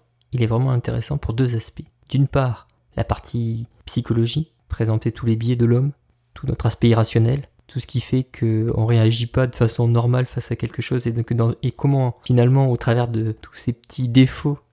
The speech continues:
de notre, de nos émotions, de notre psychique, ben comment est-ce qu'on peut en tirer parti pour réussir une bonne négociation.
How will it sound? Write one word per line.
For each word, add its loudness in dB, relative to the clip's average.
de 0
notre, 0
de 0
nos 4
émotions, 0
de -4
notre -2
psychique, -6
ben 0
comment 4
est-ce -2
qu'on 0
peut -4
en 2
tirer -2
parti -8
pour 0
réussir 2
une 2
bonne 0
négociation. -4